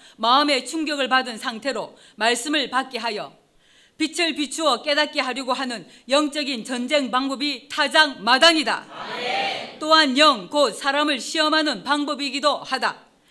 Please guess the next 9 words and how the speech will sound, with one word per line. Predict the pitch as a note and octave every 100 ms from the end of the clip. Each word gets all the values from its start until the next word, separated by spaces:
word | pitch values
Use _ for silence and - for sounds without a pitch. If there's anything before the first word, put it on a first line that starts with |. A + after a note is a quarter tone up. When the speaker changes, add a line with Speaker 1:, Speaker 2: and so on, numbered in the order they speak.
| - -
Speaker 1:
이는 | E4 E4 C4+
너무도 | A#3 C4+ F4 F4+
명백하게 | A#3 D4 C#4+ C#4 A#3 G3+ F3 C#3 _ _
진리 | - D4+ D#4+ D4+ A#3+
그대로 | B3 A#3 C#4 G#3 - _ _
사실이었다. | - C#4 - F4 D4 A#3 E3 C3+ _ _ _ _ _ _
거만한 | - C4+ D4+ D#4 D4+
자는 | C#4+ C#4 B3+ D#3 -
결국 | D4 D4 D4 F#3 -